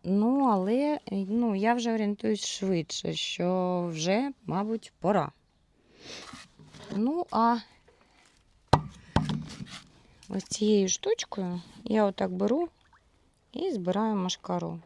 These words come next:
а потім витряхую. І все. Отак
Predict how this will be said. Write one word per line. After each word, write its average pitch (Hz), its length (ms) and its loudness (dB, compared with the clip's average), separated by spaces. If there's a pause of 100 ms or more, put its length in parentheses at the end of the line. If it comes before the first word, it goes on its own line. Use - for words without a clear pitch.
(340)
а 196 120 -6
потім 202 340 -10
витряхую. 180 580 -12 (1700)
І 392 120 -8
все. 330 360 -12 (920)
Отак 196 300 -12